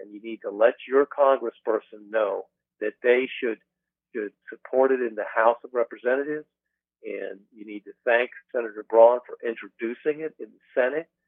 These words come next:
and urge Senator Todd Young, your other U S Senator from Indiana, to co-sponsor it with Senator Braun. So it'll move quickly through the Senate. And then we need, uh, Congresswoman Houchin, whose district includes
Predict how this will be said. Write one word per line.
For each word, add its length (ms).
and 180
urge 240
Senator 480
Todd 320
Young, 460
your 220
other 180
U 240
S 60
Senator 380
from 120
Indiana, 440
to 80
co-sponsor 760
it 100
with 220
Senator 360
Braun. 300
So 140
it'll 260
move 260
quickly 460
through 120
the 260
Senate. 260
And 100
then 180
we 180
need, 300
uh, 140
Congresswoman 600
Houchin, 400
whose 120
district 360
includes 500